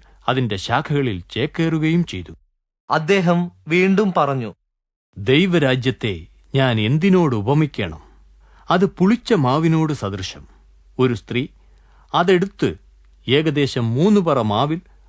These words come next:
Speaker 1: അത് മുഴുവൻ പുളിച്ചു വരുന്നതുവരെ കലർത്തിവെച്ചു."
Speaker 2: അനന്തരം യേശു പട്ടണങ്ങളിലും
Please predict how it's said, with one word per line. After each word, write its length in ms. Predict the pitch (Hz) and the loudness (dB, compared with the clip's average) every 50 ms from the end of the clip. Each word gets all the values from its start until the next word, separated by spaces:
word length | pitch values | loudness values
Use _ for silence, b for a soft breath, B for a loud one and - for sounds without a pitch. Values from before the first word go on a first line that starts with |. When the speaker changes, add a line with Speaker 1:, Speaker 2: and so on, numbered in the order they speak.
| _ - | _ -2
Speaker 1:
അത് 160 | 127 135 135 | 0 0 0
മുഴുവൻ 480 | 120 117 123 147 175 185 196 175 143 110 - | 0 0 0 -2 0 0 0 0 -2 -2 -2
പുളിച്ചു 320 | 139 151 185 180 - 214 | -2 -2 -2 0 0 0
വരുന്നതുവരെ 600 | 185 139 120 117 113 107 101 104 98 98 92 90 85 - 95 | 0 0 0 0 0 -2 -2 -4 -4 -6 -6 -8 -8 -8 -8
കലർത്തിവെച്ചു." 580 | 95 120 139 - - 185 131 92 - - - - _ _ _ _ _ _ _ _ _ _ _ _ _ - | -8 -8 -8 -6 -6 -6 -6 -6 -8 -14 -20 -20 _ _ _ _ _ _ _ _ _ _ _ _ _ -4
Speaker 2:
അനന്തരം 640 | 165 175 196 208 214 214 214 208 180 180 175 180 180 _ _ _ _ _ _ _ - | -2 0 0 0 0 0 0 0 -2 -2 -4 -6 -10 _ _ _ _ _ _ _ -2
യേശു 540 | 151 170 185 185 175 - 185 175 175 165 - _ _ - | 0 2 2 2 0 -2 -4 -4 -6 -6 -10 _ _ -2
പട്ടണങ്ങളിലും 920 | 180 175 180 - 226 220 214 214 196 185 180 175 160 156 165 165 180 196 | -2 -2 0 0 -2 -2 0 0 0 -2 -2 -4 -4 -4 -6 -8 -8 -12